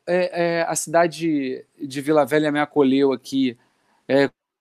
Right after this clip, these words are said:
com carinho, e mais do que nunca, obrigado por estar aqui com você, que até a gente se torna amigo, né, por aqui, você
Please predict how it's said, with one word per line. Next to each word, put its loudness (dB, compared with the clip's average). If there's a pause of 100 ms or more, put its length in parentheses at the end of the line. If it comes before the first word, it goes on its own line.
(240)
com 2
carinho, 4
e 4
mais -2
do -8
que 2
nunca, -2
obrigado 4
por -8
estar 2
aqui -2
com -6
você, 2
que -2
até 0
a 2
gente -2
se -6
torna 4
amigo, 4
né, 2
por -2
aqui, -2
você 0